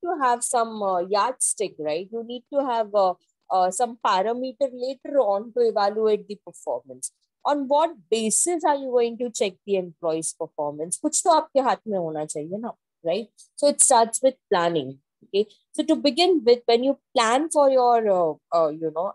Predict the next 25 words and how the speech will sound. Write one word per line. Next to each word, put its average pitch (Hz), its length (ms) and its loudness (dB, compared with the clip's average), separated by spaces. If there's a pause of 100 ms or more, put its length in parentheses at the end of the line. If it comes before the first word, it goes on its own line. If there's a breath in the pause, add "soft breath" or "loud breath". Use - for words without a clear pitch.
activities 226 640 -6
in 220 120 -2
the 214 80 0
organization, 185 840 -2 (260 soft breath)
it 294 180 -2
helps 285 400 0
to 339 120 -6
set 294 440 0
the 277 120 -4
performance 214 680 -4
standards. 170 880 -2
Okay, 185 400 -2 (240 loud breath)
and 285 180 4
if 302 100 2
it 320 160 2
is, 330 260 6
um, 220 460 4 (680)
measurable, 240 800 4
okay, 196 480 4
if, 214 120 2 (100)
uh, 202 280 4
if 202 180 0
for 254 160 4
instance 262 540 0
the 233 100 0